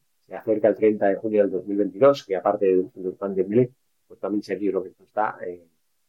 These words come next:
a punto, como quien dice, de terminar contrato. No llega a un acuerdo con la directiva y yo qué creo que diga. Si Ousmane Dembélé me cabrea bastante la actitud que tiene, porque yo quiero que siga, eh, con Sergio Roberto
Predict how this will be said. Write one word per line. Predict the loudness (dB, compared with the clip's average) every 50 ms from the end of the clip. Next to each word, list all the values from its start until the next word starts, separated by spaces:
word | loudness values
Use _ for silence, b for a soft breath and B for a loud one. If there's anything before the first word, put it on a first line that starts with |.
| _
a | -20 -16
punto, | -8 -6 -6 0 2 2 2
como | 2 -2 -8 -8
quien | -8 -10 -12
dice, | -12 -10 _ -10 -10 -10 _ _ _ _ _ _
de | -4 0
terminar | 2 2 2 2 2 2 2 2
contrato. | 2 -2 -4 -4 -6 -10 -12 -12 _ _ _
No | 0
llega | 0 2 2 2 2
a |
un | 2 2
acuerdo | 0 2 2 2 2 2 2
con | 0 2
la | 4
directiva | 4 4 4 4 2 2 2 4 4 2 -2 _ _ _ _ _ _ _ _ _ _
y | -10 -6
yo | -6 -6 -4 -2
qué | -4 -4
creo | -4 -8 -10
que | -12 _ _ _ _ -8
diga. | -8 -8 -12 _ _ _ _ _ _ _ _
Si | _ -12 2 4 6 8 8
Ousmane | 6 6 6 4 4 4
Dembélé | 4 4 6 6 6 6 6
me | 4
cabrea | -4 -10 0 2 4 4
bastante | 4 4 2 0 0 0 2 2 2
la | 2
actitud | 0 -2 -6 -14 -18 -6
que | -6 -2
tiene, | 2 4 4 4 4 -2 _ _ _ _ _ _ _ _ _
porque | -10 -8 -8 -6 -6
yo | -6 -2
quiero | 0 0 0 0 2
que | 0 0
siga, | 2 2 2 0 0 -8 _ _ _ _ _ _ _ _ _ _ _ _ _ _ _ _ _ _ _
eh, | -4 0 2 4 6 6 6 6 6 4 4
con | 4 2 4
Sergio | 6 4 6 6 6 6
Roberto | 6 4 2 0 0 0 0 0 0 -4